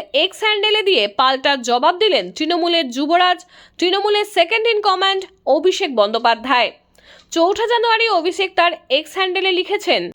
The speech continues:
"এই হলো বিজেপি for ইন্ডিয়ার বাংলা বিরোধী টুলকিট। প্রথম ধাপ, ভোটার তালিকা সংশোধনের জন্য নির্বাচন কমিশনকে কবজা করা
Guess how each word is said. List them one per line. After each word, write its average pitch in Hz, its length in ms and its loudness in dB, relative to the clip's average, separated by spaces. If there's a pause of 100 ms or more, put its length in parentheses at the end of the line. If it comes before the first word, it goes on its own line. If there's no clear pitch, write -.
(140)
"এই 320 260 4
হলো 427 300 0
বিজেপি 349 440 -2
for 320 280 0
ইন্ডিয়ার 320 420 0
বাংলা 277 380 0
বিরোধী 359 340 -2
টুলকিট। 240 560 -4 (280)
প্রথম 339 360 -2
ধাপ, 226 260 0 (480)
ভোটার 302 320 2
তালিকা 440 400 0
সংশোধনের 381 640 -2
জন্য 370 220 -2
নির্বাচন 285 560 -2
কমিশনকে 370 680 -2
কবজা 247 380 0
করা 311 340 0